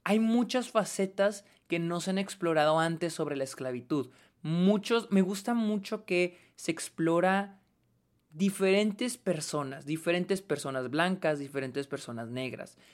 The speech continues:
diferentes tipos de esclavos, diferentes personas negras lib-, li-, libres,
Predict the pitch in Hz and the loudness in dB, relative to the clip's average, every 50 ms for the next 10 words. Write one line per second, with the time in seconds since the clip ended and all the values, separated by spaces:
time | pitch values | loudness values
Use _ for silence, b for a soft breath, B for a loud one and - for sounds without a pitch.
0 | b b b 156 156 151 147 147 147 147 - 156 147 - 151 143 - 139 135 123 | b b b 0 2 2 2 0 -2 -2 -4 -6 -8 -6 -8 -8 -6 -6 -4 -4
1 | 123 123 - - - 143 147 143 143 131 120 - - 131 135 - 143 139 127 151 | -4 -6 -6 -2 2 6 8 8 6 6 2 -4 -6 -8 -8 -6 -6 -6 -6 -8
2 | 147 - - 143 131 - 135 135 135 139 139 143 143 139 135 135 131 131 131 147 | -8 -4 -4 -4 -4 -4 -6 -4 -4 -4 -4 -4 -4 -2 -2 -2 -2 -2 0 2
3 | 160 175 180 170 151 - - 143 143 147 - 139 151 175 185 156 139 - - 156 | 4 4 4 4 2 0 0 0 0 0 0 2 2 4 4 4 2 -2 -4 -12
4 | - | -16